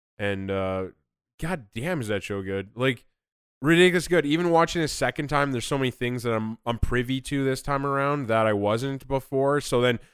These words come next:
I'm picking up on those. I'm like, "Damn, this show is written well." Uh,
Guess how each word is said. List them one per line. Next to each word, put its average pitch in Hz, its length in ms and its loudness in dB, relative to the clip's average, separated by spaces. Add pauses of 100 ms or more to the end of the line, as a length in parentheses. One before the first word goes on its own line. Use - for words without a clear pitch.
(140)
I'm 127 120 0
picking 143 300 0
up 131 140 0
on 120 80 0
those. 123 220 0
I'm 127 80 -2
like, 135 120 -4 (180)
"Damn, 202 380 0
this 123 140 -2
show 117 260 0
is 104 100 -2
written 104 300 -2
well." 98 300 -4 (380)
Uh, 110 80 -14